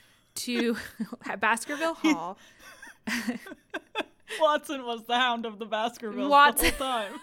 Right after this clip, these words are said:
Speaker 2: time. <laughs>
Speaker 1: Yes. <laughs> Men's best friend, John Watson. Um,
Speaker 2: <laughs> I mean.
Speaker 1: <laughs> he's gonna go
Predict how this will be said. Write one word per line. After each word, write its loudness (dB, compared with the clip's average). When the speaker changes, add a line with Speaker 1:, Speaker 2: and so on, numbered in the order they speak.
Speaker 2:
time. -4
<laughs> -20
Speaker 1:
Yes. 2
<laughs> -2
Men's -6
best -2
friend, -2
John -4
Watson. -12
Um, 0
Speaker 2:
<laughs> -16
I -4
mean. -2
Speaker 1:
<laughs> -4
he's -2
gonna -4
go -2